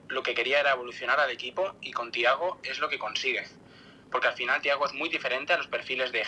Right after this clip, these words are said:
Henderson y Wijnaldum de interiores, que son con más llegada, más corre calle. Thiago lo que hace es pausar el partido, y hoy lo ha hecho. Hoy ha empezado de pivote, ha salido por Henderson y le ha dado calma, ha llevado toda la batuta del Liverpool y ya lo he dicho antes, ha dado más pases que,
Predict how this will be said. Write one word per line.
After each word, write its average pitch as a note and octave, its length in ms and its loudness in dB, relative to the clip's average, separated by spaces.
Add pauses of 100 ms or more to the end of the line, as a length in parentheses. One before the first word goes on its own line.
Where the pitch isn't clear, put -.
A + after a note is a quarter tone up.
Henderson B2 600 2
y A2+ 40 -4
Wijnaldum A2+ 540 0
de A2+ 60 -8
interiores, A#2 560 0
que A#2 100 -4
son B2 220 -2
con G#2+ 120 -8
más A#2 160 4
llegada, A#2+ 460 4
más A#2 240 0
corre B2 240 -2
calle. A#2+ 460 2 (280)
Thiago C#3 240 6
lo C#3+ 100 2
que C3+ 80 4
hace C3 120 0
es C#3 60 0
pausar A#2+ 280 4
el B2+ 60 -2
partido, A2+ 380 2
y B2 80 2
hoy C3 80 4
lo A#2+ 80 4
ha A#2+ 40 6
hecho. - 240 -2 (220)
Hoy - 100 6
ha C3+ 40 6
empezado C3+ 280 4
de C3 100 4
pivote, C#3+ 340 2
ha D#3 40 2
salido B2+ 240 0
por A#2+ 180 0
Henderson D#3 380 2 (640)
y C3 300 0
le B2+ 100 4
ha C#3 60 8
dado D#3 160 8
calma, F#3 420 6
ha C#3 80 -2
llevado C#3+ 240 6
toda D3+ 160 8
la C3+ 120 10
batuta A#2+ 440 4
del A2 160 0
Liverpool F3+ 540 -2 (160)
y B2 80 -6
ya C#3 180 4
lo C#3 80 0
he B2+ 60 -2
dicho B2+ 200 -2
antes, C#3 300 0
ha C3 40 6
dado C#3 100 6
más C#3+ 160 4
pases D3+ 240 0
que, C3 180 -2